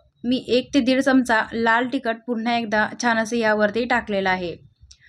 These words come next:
आणि मंडळी, ह्याच्यामध्ये तुम्ही एक चमचा गरम मसाला देखील टाकू शकता, तो देखील खाण्यासाठी अप्रतिम लागतो.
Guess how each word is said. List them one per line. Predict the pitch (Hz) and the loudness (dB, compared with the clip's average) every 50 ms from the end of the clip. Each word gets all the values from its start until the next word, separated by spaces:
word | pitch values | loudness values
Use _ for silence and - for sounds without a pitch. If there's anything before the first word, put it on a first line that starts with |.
| - - - - | -20 -20 -6 -2
आणि | - 254 233 | 0 2 4
मंडळी, | 233 233 226 226 220 254 262 262 247 226 - - - - | 4 4 2 2 2 2 2 2 2 -2 -6 -12 -16 -6
ह्याच्यामध्ये | - 233 240 240 233 247 247 247 247 226 240 | -2 -2 -2 0 0 0 0 0 2 0 0
तुम्ही | 233 254 233 226 226 233 - - | 0 0 -2 -2 -6 -8 -10 -6
एक | - 220 226 233 | -6 -6 -4 -2
चमचा | 254 254 247 233 233 233 | 0 0 0 2 2 0
गरम | 233 220 226 220 233 240 240 | 2 4 2 4 4 4 2
मसाला | 233 233 240 240 262 240 226 226 | 2 2 0 0 0 0 2 2
देखील | 220 233 220 220 233 233 | 2 0 -2 -2 -4 -2
टाकू | 226 233 226 220 233 240 | 0 0 0 2 0 0
शकता, | 240 254 240 - _ 202 190 185 185 - _ - - - _ _ - | 0 0 -4 -4 _ -2 -2 -2 -2 -6 _ -20 -20 -20 _ _ 2
तो | 247 254 | 2 4
देखील | 254 269 269 269 - 254 254 - | 4 2 0 0 -2 -6 -6 -4
खाण्यासाठी | - 247 226 220 226 226 - 247 226 226 226 220 220 - | -2 -2 0 0 0 0 0 -2 -2 -2 -4 -6 -6 -2
अप्रतिम | - 214 208 - - 208 208 208 262 254 247 | -2 -2 -2 0 -2 -2 0 0 0 2 2
लागतो. | 233 202 190 - - - 180 170 - | 2 0 -2 -2 -8 -12 -12 -12 -12